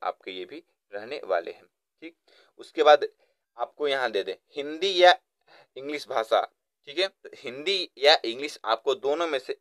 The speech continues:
एक को करना होगा, ठीक है, दोनों में से एक को करिएगा, जिसमें आपको पच्चीस क्वेश्चन रहेंगे, पच्चीस अंक के, वो आपको टोटल सौ अंक के रहने वाले हैं, ठीक है।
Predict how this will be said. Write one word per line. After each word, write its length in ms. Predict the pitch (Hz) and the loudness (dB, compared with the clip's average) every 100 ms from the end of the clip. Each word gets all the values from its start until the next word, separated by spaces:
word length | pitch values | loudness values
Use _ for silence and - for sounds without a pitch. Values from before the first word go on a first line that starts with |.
| 143 | -8
एक 200 | 151 - | -8 -6
को 120 | 127 | -8
करना 340 | - 110 104 98 | 2 2 2 -2
होगा, 200 | 92 92 | -6 -8
ठीक 240 | - 143 | -10 -4
है, 60 | 160 | -4
दोनों 260 | - 113 127 | -2 -6 -4
में 120 | 120 | -6
से 140 | - - | -8 -12
एक 160 | 131 - | -10 -10
को 80 | 143 | -8
करिएगा, 520 | 147 139 143 143 151 - _ _ - | 0 2 2 2 2 0 _ _ -20
जिसमें 260 | - 151 | -10 -8
आपको 400 | - 120 - - 143 | 0 2 2 -2 -6
पच्चीस 380 | 113 117 127 - | -6 -6 -14 -14
क्वेश्चन 460 | _ - 104 120 | _ -12 -10 -6
रहेंगे, 320 | 104 107 131 - - | -4 -4 -6 -8 -12
पच्चीस 320 | - 101 - _ | -16 -18 -20 _
अंक 180 | 104 110 | -20 -20
के, 200 | 139 135 | -10 -8
वो 140 | 110 | -6
आपको 320 | - 92 - | -6 -8 -8
टोटल 340 | - 98 151 160 _ _ _ - | -12 -10 -10 -10 _ _ _ 4
सौ 160 | 180 185 | 8 8
अंक 300 | - 101 101 | 6 -8 -6
के 140 | 151 | -6
रहने 260 | 110 92 110 | -4 -4 -2
वाले 240 | 92 85 | -2 -4
हैं, 120 | 107 92 _ _ _ _ | -10 -20 _ _ _ _
ठीक 120 | 147 | -18
है। 60 | 311 | -18